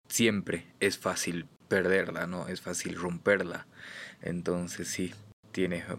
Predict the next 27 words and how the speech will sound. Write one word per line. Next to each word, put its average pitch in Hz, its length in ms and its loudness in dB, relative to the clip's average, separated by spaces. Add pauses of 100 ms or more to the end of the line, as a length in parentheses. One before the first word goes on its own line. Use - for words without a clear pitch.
mucha 101 380 4
razón 90 360 0
en 87 140 -6
eso. - 280 -10 (600)
Esta 92 500 0
siguiente 101 480 4
pregunta 95 540 2
quisiera 98 400 4
que 92 100 2
me 90 100 2
responda 95 440 0
primero 87 300 0
el 85 100 -2
Pablito, 90 540 0 (720)
¿no? 90 200 -6 (100)
Como 87 260 0
ya 95 340 6
lo 95 120 4
habían 92 200 4
mencionado, 92 440 2
hay 92 100 6
una, 90 420 2
eh, 87 460 4
diferencia 95 540 2
de 90 120 6
edad 90 280 4
ahí. 92 320 0